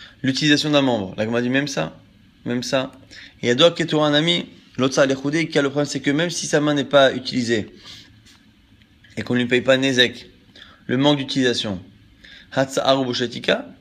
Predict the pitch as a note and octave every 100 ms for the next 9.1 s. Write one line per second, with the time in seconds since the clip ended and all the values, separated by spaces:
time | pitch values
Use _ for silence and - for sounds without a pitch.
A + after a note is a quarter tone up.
0 | - A#2 A#2+ - B2+ A#2+ A#2+ G#2+ B2+ C3+
1 | D3 - B2 A#2+ A#2+ A2+ A#2+ A#2+ C3 -
2 | A2 A#2 A#2+ B2+ A#2 B2+ E3 E3+ - -
3 | _ _ _ _ _ - - - - -
4 | - C3+ - - D#3 C#3+ C#3 C#3 C3+ G#2+
5 | G#2 A2 - - A#2 A#2+ - C#3+ C3 B2
6 | - A#2+ G2 G2+ B2+ - - - - -
7 | B2 G#2 B2 B2+ C3+ C#3 G3 D4 - -
8 | - - - A#2+ C3+ B2+ B2 D3+ C3+ -